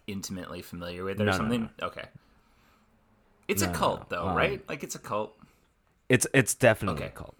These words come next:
Speaker 2: It, it's got flavors of, like, the
Speaker 1: Oh.
Speaker 2: nexium vibe and, like, Scientology and all that kind of.
Speaker 1: And I know this is wrong. I always get it a little bit confused with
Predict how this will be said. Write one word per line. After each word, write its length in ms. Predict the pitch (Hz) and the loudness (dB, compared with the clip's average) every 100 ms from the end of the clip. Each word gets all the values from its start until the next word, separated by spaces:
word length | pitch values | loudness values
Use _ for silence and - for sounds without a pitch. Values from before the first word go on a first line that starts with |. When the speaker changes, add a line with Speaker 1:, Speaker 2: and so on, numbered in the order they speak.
| - | -6
Speaker 2:
It, 240 | - 120 - | 0 0 0
it's 220 | 113 104 - | -6 -4 0
got 280 | 113 117 - | 2 2 0
flavors 640 | - 117 113 107 110 98 | -2 2 2 2 0 -2
of, 480 | - 95 92 85 92 | -4 -2 -2 -4 -6
like, 340 | 85 82 - - | -6 -6 -10 -8
the 260 | 85 82 | -6 -4
Speaker 1:
Oh. 160 | 78 76 - _ | -6 -8 -16 _
Speaker 2:
nexium 800 | 92 92 - - 101 98 95 95 | -4 -4 -4 -2 0 0 -2 -2
vibe 460 | 98 92 95 95 - | -2 0 0 -2 -6
and, 440 | 82 82 80 80 - | -8 -8 -8 -10 -12
like, 220 | - 78 - | -10 -10 -8
Scientology 920 | - 78 78 87 80 80 78 80 78 | -8 -6 -6 -6 -4 -4 -6 -8 -6
and 80 | 76 | -8
all 140 | 76 | -8
that 200 | 78 - | -8 -10
kind 220 | - - - | -12 -14 -14
of. 140 | - | -6
Speaker 1:
And 100 | 151 | -2
I 100 | 151 | 0
know 220 | 156 170 185 | 2 0 0
this 260 | 165 147 | -2 -6
is 200 | 131 104 - 104 | -6 -8 -12 -10
wrong. 480 | 101 110 110 104 101 | -2 0 0 -2 -2
I 160 | 107 135 | -2 0
always 340 | 135 123 - | -2 -4 -8
get 200 | - 113 | -8 -8
it 120 | 117 | -6
a 60 | 104 | -6
little 300 | 98 104 113 | -6 -4 -4
bit 160 | 113 - | -6 -12
confused 500 | 101 95 104 98 - | -16 -14 -12 -10 -10
with 140 | 92 | -12